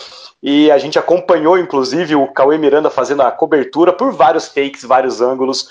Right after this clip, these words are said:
do pessoal mandando foto do Baluarte. Então essa fama que só cresce, né? Todo mundo reconhecendo aí esse trabalho magnífico e o Cauê Miranda desvenda mais uma pra gente. Valeu, Cauê Miranda.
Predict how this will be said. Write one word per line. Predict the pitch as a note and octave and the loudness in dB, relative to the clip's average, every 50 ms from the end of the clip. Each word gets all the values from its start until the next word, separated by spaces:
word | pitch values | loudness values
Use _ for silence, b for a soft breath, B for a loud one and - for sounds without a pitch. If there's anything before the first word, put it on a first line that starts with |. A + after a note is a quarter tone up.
| b b b b | b b b b
do | b D3+ | b -4
pessoal | D3 - D3 - - D3+ C#3+ D3 | -2 0 -2 0 2 2 2 2
mandando | D3 D3 C#3+ C3 C3 D3+ D3+ C#3+ B2+ | 2 0 -2 0 0 0 0 0 -2
foto | - - C3 C3 C3+ C3+ C3+ | -2 0 0 0 0 0 -2
do | A#2+ C3 | -4 0
Baluarte. | B2+ B2 B2 A#2+ A#2+ A2+ A2+ B2 C3+ C#3 C3+ C3+ - C#3 C3 - b b b b b - | 2 2 2 2 2 2 2 2 2 2 0 -2 -8 -12 -14 -16 b b b b b -12
Então | B2 B2 B2 - C#3 C#3+ | -10 -8 -2 0 0 0
essa | C#3 - - B2 | 2 0 -2 -4
fama | B2 - - C#3+ C#3 C3+ | -2 -2 -4 -2 -2 -4
que | C3 - C3 - | -6 -8 -12 -14
só | - - - C#3+ B2+ | -6 -2 0 0 0
cresce, | - - C3 B2 B2+ C#3+ C#3 C#3 - - - C3 | -2 -2 0 2 4 4 2 2 -2 -8 -6 -2
né? | - C#3+ E3 F3+ - B B B B | 0 2 2 2 0 B B B B
Todo | - D3+ C#3+ C3+ C#3 | -2 -2 -2 0 -2
mundo | D3 D#3 D3+ | -2 0 0
reconhecendo | C3+ C#3 C3 - D3+ D3 C3+ B2 F#3+ - D3+ C#3+ C#3 C3 | 0 0 0 -2 -2 -2 -2 -4 -2 -2 -2 0 2 2
aí | C3+ C#3 | 2 2
esse | C3 - C#3+ | 0 -2 -4
trabalho | - C3+ B2+ A#2+ C3+ C3+ C3 - | -2 -2 0 2 0 0 0 0
magnífico | C#3 C3+ B2 A#2+ A#2 C#3 D3+ C#3 - - C3 - - C3 - B B B B | -2 -2 -2 -4 -6 -6 -8 -8 -8 -10 -8 -6 -6 -6 -6 B B B B
e | - D3 | -4 -2
o | C3+ | 0
Cauê | - D3 D3 | 0 0 0
Miranda | D3 D3 C#3 C#3+ D3 C#3+ C#3+ | 2 2 2 2 0 0 -2
desvenda | C#3 C#3 C3 A2 G#2 C#3 C#3+ C#3 C#3 | -2 -4 -6 -2 -2 -2 -2 -2 -2
mais | C3+ C3+ B2+ A2+ - | -2 -2 -2 -2 -2
uma | C3 B2 | -4 -4
pra | - A2+ A2+ A2 | -2 0 0 -2
gente. | G2+ G2+ G2 F#2+ - - | -2 -4 -8 -8 -8 -4
Valeu, | - C3 C3+ C3+ D#3+ D#3+ D3+ | 0 0 2 4 4 4 4
Cauê | - C#3+ C3+ C3 | 2 0 0 0
Miranda. | B2+ B2+ B2+ B2+ A#2 G#2+ G2 - - | 0 2 2 2 0 -2 -4 -8 -14